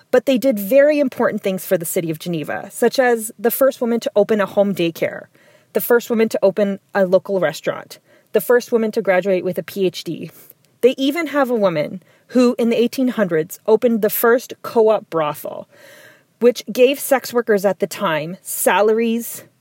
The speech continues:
and healthcare benefits. I mean, think about how revolutionary that must have been at the time and would still be today. And what I really like about the Cent Elle initiative is, first, it seeks to redress something that is very visual, which is the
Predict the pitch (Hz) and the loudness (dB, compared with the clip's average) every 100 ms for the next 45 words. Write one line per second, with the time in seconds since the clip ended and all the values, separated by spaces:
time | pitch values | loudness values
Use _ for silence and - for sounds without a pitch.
0 | - 208 208 202 - 180 160 - - - | -2 -2 0 -4 0 0 0 -8 -8 -8
1 | - - - 240 247 - 294 311 269 262 | -8 -8 0 0 0 -2 -2 0 0 2
2 | 233 208 190 175 170 165 - 160 151 160 | 0 2 0 0 -2 -2 -4 -4 -2 -4
3 | 170 160 180 156 160 156 - 175 170 - | -6 -6 -6 -4 -4 -4 -10 -8 -6 -6
4 | 147 151 - 233 226 220 - 247 226 220 | -6 -6 -2 0 2 0 0 0 0 -4
5 | - 170 135 - - _ _ _ _ _ | -6 -4 -4 -8 -18 _ _ _ _ _
6 | - - _ _ - 269 285 320 320 320 | -20 -20 _ _ 0 2 4 4 4 2
7 | 392 339 247 240 208 202 190 - 202 - | -2 0 0 0 -2 0 -4 -2 -4 0
8 | 185 185 170 165 170 160 156 - 202 - | 2 2 -2 -6 -4 0 0 0 -2 0
9 | 277 202 208 - - - - - - 277 | 2 2 0 -6 -6 -4 -4 -6 -6 -6
10 | 190 220 214 196 - 170 165 175 180 208 | -2 -2 0 -2 -2 -4 -2 -4 0 0
11 | 208 180 175 254 294 269 190 196 165 170 | 0 -4 2 4 4 0 0 0 0 -4
12 | 101 92 _ 196 196 185 151 175 - 247 | -6 -10 _ -2 0 2 0 -2 -10 -6
13 | 202 | -4